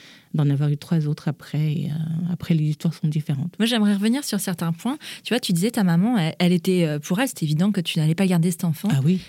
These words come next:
Speaker 2: Et comment t'as, tu l'as convaincue, finalement, de le garder, ou tu lui as pas laissé le choix ?
Speaker 1: Euh, oui, elle, euh, elle avait pas trop le choix. Je me souviens, la voisine lui disait, « Mais qu'est-ce que tu vas faire ? Tu vas lui mettre la main dans le ventre et, <laughs> et extraire le, euh, c'est quoi, le fœtus ? » Ma mère avait des colères silencieuses.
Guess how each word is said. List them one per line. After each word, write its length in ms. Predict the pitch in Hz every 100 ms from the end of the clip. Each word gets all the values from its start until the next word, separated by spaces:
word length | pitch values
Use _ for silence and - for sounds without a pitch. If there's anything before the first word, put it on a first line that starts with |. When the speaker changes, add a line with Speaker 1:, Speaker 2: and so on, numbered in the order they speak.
| -
Speaker 2:
Et 80 |
comment 200 | 175 233 -
t'as, 560 | 170 170 160 165 160 - _ _ _ - -
tu 100 | -
l'as 120 | 190 170
convaincue, 440 | 185 180 175 311 415
finalement, 360 | - 202 196
de 60 | 254
le 80 | 190
garder, 320 | 175 175 311 370
ou 60 |
tu 180 | - -
lui 80 | 180
as 80 | 170
pas 120 | 175
laissé 200 | 170 175
le 80 | 170
choix ? 240 | - 277 - _
Speaker 1:
Euh, 420 | 208 208 190 185 185
oui, 200 | 180 440 480
elle, 120 | 214
euh, 300 | 190 185 190
elle 100 | 180
avait 100 | 180
pas 160 | 180 269
trop 140 | 440
le 40 |
choix. 140 | 427 554 311
Je 80 |
me 60 | 208
souviens, 180 | 208 392
la 80 | 262
voisine 260 | 247 262
lui 80 | 254
disait, « 180 | 208 269
Mais 60 |
qu'est-ce 140 | 254 -
que 60 |
tu 40 | 247
vas 40 |
faire ? 240 | 240 277 240
Tu 80 | -
vas 60 |
lui 80 | 233
mettre 160 | 269 262
la 80 |
main 160 | 247 302
dans 100 | 277
le 80 | 247
ventre 260 | 269 339
et, 140 | 285 233
<laughs> 1300 | 494 494 494 523 494 359 - 554 - - - -
et 140 | 302 262
extraire 480 | 262 - - 294 294
le, 380 | 247 226 220 214 214 - - - - -
euh, 400 | 196 196 185 180
c'est 80 | -
quoi, 140 | - 185
le 80 |
fœtus ? » 460 | 190 254 392 453 - - - - - -
Ma 120 | 240
mère 140 | 294
avait 120 | 311
des 100 | 220
colères 320 | 214 247 247 220
silencieuses. 580 | 247 226 214 170 170